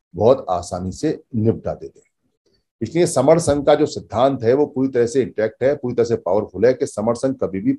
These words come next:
पब्लिक से चंदा नहीं लेगा। इसलिए इतने दिन हो गए, आज तेरह महीने पूरे हो गए। तेरह महीने में पूरे देश और देश के बाहर में एक आदमी ऐसा नहीं मिलेगा आपको जो ये कहता हो कि ये समर संघ की पर्ची है,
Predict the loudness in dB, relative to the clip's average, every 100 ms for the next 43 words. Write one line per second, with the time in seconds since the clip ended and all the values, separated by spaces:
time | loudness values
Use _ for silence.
0 | -2 -2 -4 -6 -6 -6 -4 2 2 0
1 | _ _ _ _ _ _ _ _ 2 4
2 | 6 4 4 4 4 2 _ _ _ -8
3 | 0 4 4 4 0 -8 -4 0 2 2
4 | 0 0 0 4 6 8 8 8 6 4
5 | -8 _ _ 0 4 4 4 0 -2 -2
6 | 0 0 2 0 0 -4 -2 -2 -4 -4
7 | -2 -2 0 0 -4 _ _ _ -4 4
8 | 6 6 2 2 0 0 -2 -2 -2 -2
9 | -2 -2 -2 -2 6 8 8 4 0 4
10 | 6 4 -2 -4 -4 0 0 2 0 0
11 | 0 2 2 4 2 0 -2 -6 -4 -2
12 | 0 2 0 0 0 0 0 -2 0 0
13 | 0 0 0 0 -4 -4 -2 -2 0 0
14 | 2 0